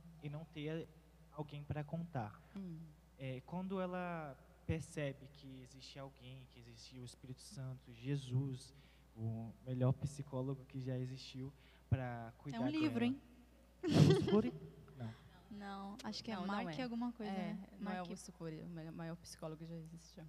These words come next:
Speaker 1: É, como,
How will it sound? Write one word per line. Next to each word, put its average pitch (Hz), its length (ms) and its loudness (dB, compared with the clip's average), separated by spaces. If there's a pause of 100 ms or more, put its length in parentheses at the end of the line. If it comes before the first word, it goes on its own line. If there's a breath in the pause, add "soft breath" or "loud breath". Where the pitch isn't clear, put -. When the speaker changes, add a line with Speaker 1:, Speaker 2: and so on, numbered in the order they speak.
(1300 soft breath)
Speaker 1:
É, 123 420 4
como, 202 680 0